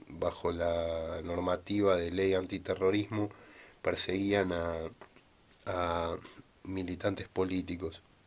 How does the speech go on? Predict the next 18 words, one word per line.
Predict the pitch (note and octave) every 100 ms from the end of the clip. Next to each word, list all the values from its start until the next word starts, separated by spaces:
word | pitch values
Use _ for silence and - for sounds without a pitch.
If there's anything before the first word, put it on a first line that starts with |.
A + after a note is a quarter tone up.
| -
o | -
activistas. | F2 - - F2+ E2+ - - - - _ - _ _ _ _ _ - - - -
Y | G2
decía, | F#2 - G#2 G2 G2 - - - - - - - - - -
había | G2+ G#2 G#2+
pasado | G#2 G2+ - G#2+ G#2 G2 F#2+ F2+
por | - F#2
la | G2
guerra | G#2 G2+
de | G#2
Argel, | G2+ - D3+ C#3+ B2+
había | G2 G2 F#2+
pasado | F#2+ - G2+
por | F#2+
varias, | G2 G#2+ G2 - - - -
eh, | D2+ -
situaciones | - F#2+ G2+ G2 B2 A#2+ A#2+ -
y, | F2+ F2 E2+ E2 E2 E2